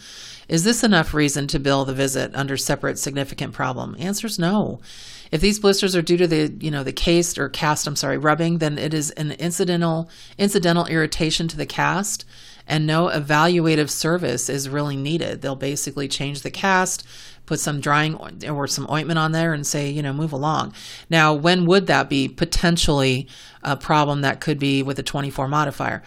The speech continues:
This is when a patient, let's say there's a hematoma that needs to have maybe an incision and drain at the wound site, then that's different. But blisters for the, you know, this distinct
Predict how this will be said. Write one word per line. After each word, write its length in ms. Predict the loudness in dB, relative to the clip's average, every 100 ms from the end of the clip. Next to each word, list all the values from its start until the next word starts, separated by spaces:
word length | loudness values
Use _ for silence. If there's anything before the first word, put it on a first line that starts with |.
| -16 -20 -12
This 280 | 0 2 4
is 240 | 4 2 2
when 400 | 4 4 4 0
a 80 |
patient, 400 | 0 0 0 -2
let's 160 | -4 -2
say 160 | 0 2
there's 400 | 2 2 0 -2
a 240 | 0 0
hematoma 920 | 0 0 0 -2 0 2 2 0 -4 -10 -18 -8 -4
that 140 | -2
needs 300 | 0 0 0
to 80 | -2
have 480 | 2 4 2 0 -4
maybe 220 | -4 -4
an 80 | -4
incision 400 | -2 -2 -2 -2
and 120 | -4
drain 360 | -2 0 0
at 260 | 0 -2 -2
the 180 | -4 -2
wound 340 | 0 2 4 4
site, 380 | 2 0 -2
then 120 | -4 -2
that's 240 | -2 -2
different. 480 | -2 -2 -2 -6 -8 -18 -20 -20 -4
But 180 | -4 4
blisters 560 | 4 4 4 2 2
for 400 | 2 2 2 0 -6 -20 -6
the, 220 | -4 -4 -6 -8
you 160 | -4 -2
know, 160 | -2
this 220 | -4 -4
distinct 560 | -4 -4 0 0 -2 -8